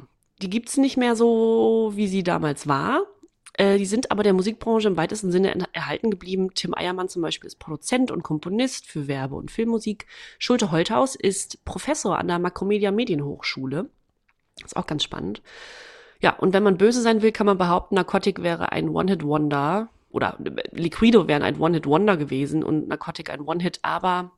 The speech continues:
ähm, ja, das stimmt tatsächlich auch. Sie waren noch bis zweitausendacht zusammen unter dem Bandnamen, aber danach keine nennenswerten Chartplatzierungen mehr.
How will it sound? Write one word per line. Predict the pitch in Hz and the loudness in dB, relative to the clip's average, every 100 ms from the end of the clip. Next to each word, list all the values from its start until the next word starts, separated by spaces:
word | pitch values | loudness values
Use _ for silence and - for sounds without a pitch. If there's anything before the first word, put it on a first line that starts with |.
| _ - - - - - _ _ - | _ -20 -20 -20 -20 -20 _ _ -2
ähm, | 175 165 165 - | 0 2 0 0
ja, | 180 | 0
das | 180 - | 2 2
stimmt | 180 - | 2 0
tatsächlich | 151 147 143 - | -4 -4 -4 -4
auch. | 147 | -4
Sie | 165 | 0
waren | 165 202 | 2 4
noch | 208 | 2
bis | 208 | 0
zweitausendacht | - 180 165 170 - | -4 -2 0 0 -2
zusammen | - 170 165 170 | -4 -2 0 0
unter | - 170 | -2 -2
dem | 160 151 | 0 0
Bandnamen, | 156 - 180 - | -2 -2 -2 -2
aber | 151 160 165 160 160 _ _ _ - | -4 -2 -2 -2 -6 _ _ _ -10
danach | 151 151 - | -6 -6 -6
keine | - 151 143 | -6 -4 -4
nennenswerten | 139 151 - - 147 | -4 -6 -8 -10 -8
Chartplatzierungen | 151 - 147 - 139 139 | -10 -10 -12 -8 -6 -6
mehr. | 135 135 | -6 -6